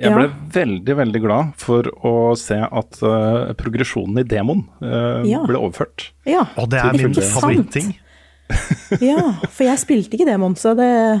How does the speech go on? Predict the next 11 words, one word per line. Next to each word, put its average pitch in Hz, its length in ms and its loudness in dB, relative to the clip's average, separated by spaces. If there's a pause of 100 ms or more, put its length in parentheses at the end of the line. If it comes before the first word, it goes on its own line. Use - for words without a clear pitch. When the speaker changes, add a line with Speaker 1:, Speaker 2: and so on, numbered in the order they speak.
(400)
Speaker 2:
hadde 226 140 0
jeg 202 120 2
ikke 220 80 0
noen 214 140 2
referanse 208 320 -2
på. 190 180 -2
Nei, 240 220 2 (200)
kult 370 220 0
da. - 140 -2 (120)
Speaker 1:
Ja, 131 120 2
nei. 147 160 -2